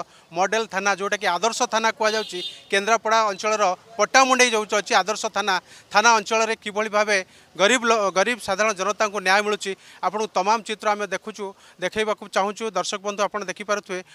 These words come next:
ପୁନର୍ବାର ମଧ୍ୟ ସେଇ ଯୁବତୀଙ୍କ ପାଖକୁ ଯିବା, ଫେରିବା। କାହିଁକି, ତାଙ୍କ ବାପା କ'ଣ କରନ୍ତି, ତାଙ୍କ ପରିବାର, ଅ, କେତେ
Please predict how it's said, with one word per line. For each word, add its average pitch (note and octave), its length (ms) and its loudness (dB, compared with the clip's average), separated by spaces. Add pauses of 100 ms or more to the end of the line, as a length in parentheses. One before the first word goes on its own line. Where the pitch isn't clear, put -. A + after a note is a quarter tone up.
(160)
ପୁନର୍ବାର G3+ 400 0
ମଧ୍ୟ G3+ 240 -6
ସେଇ G#3 200 -4
ଯୁବତୀଙ୍କ G3+ 440 -6
ପାଖକୁ G3 320 -4
ଯିବା, G3 200 -2
ଫେରିବା। F#3+ 340 0 (360)
କାହିଁକି, G#3+ 300 -2
ତାଙ୍କ F#3 280 -4
ବାପା F#3 280 0
କ'ଣ G#3 240 -4
କରନ୍ତି, G#3 360 -6
ତାଙ୍କ F3+ 280 -4
ପରିବାର, G3 400 0 (320)
ଅ, F3+ 120 -6
କେତେ F#3+ 300 -4